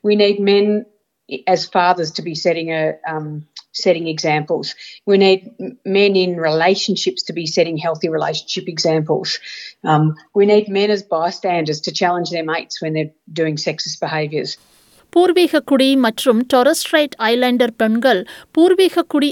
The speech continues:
Speaker 2: அல்லாதவர்களை விட நாற்பத்தி ஐந்து மடங்கு வன்முறையால் பாதிக்கப்படுகின்றனர் என்றும், வன்முறையால் பாதிக்கப்படும் பூர்வீக குடி பெண்களுக்கு ஆலோசனை மற்றும் அறிவுரை வழங்கி வரும் ஒரே நிறுவனமான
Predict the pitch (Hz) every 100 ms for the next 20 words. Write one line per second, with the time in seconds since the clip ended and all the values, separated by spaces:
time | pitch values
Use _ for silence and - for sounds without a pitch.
0 | - 196 233 302 330 302 277 254 233 202
1 | 226 240 180 208 208 247 - 285 269 -
2 | 220 311 320 233 220 247 254 233 180 202
3 | 226 247 254 240 240 233 233 254 285 -
4 | 240 226 233 233 226 226 214 208 202 196
5 | 247 180 254 - - 302 220 226 302 370
6 | 359 349 311 277 269 294 294 285 277 285
7 | - 277 302 320 311 - 269 262 247 240
8 | 247 247 226 269 269 - 214 240 247 -
9 | 247 285 311 240 - 220 - 220 285 285
10 | 262 214 220 247 240 240 254 220 233 233
11 | 285 277 226 240 233 214 214